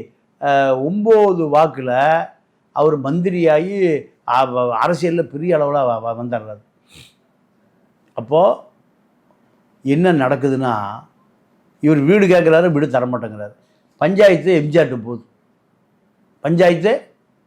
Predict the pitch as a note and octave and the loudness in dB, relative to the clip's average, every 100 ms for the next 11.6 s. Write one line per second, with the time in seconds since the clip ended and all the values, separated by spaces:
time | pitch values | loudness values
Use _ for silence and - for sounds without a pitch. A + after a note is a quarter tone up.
0 | _ _ C3+ E3 F3 E3 C3 A#2 A#2 A2 | _ _ -6 -2 2 2 2 -4 -6 -8
1 | - _ _ _ _ _ _ _ C#3+ F3+ | -12 _ _ _ _ _ _ _ -4 -2
2 | F#3+ G#3+ G3 E3+ E3 B2+ C#3 C#3+ B2+ B2 | 4 4 4 4 0 0 -2 -2 -2 -4
3 | A2 A#2 B2+ C3 C3+ _ _ _ - C#3+ | -4 -2 -2 -2 -6 _ _ _ -4 0
4 | C#3 C#3 B2+ B2 A#2 A#2 G#2 _ _ - | 2 2 2 0 -2 -8 -12 _ _ -10
5 | B2 C#3+ F3+ F#3+ D#3+ D#3 E3 C#3 D3+ C3+ | -4 -2 2 4 4 2 0 2 0 2
6 | C3 D#3+ E3+ D3+ C#3 C3 A#2+ C3+ F3+ D3+ | 0 2 0 0 -2 -4 -6 -4 -2 -2
7 | C#3 C#3 B2+ A2+ - _ - B2+ B2+ A#2+ | 0 -2 -2 -6 -8 _ -10 -4 0 0
8 | A2+ G#2 G#2 G2+ - - _ - C#3+ C#3+ | -2 -10 -16 -20 -20 -20 _ -8 0 0
9 | A#2+ G#2+ A2+ A2 - _ _ - C3+ D3 | 0 -6 -8 -10 -16 _ _ -14 -2 0
10 | B2+ A#2 A2+ G2 A#2+ A#2 A2+ C#3 A2 A#2 | 0 -2 -6 -4 -4 -4 -6 -6 -6 -8
11 | C3+ B2 A2+ G#2+ G2+ G#2 | -6 -8 -6 -8 -10 -20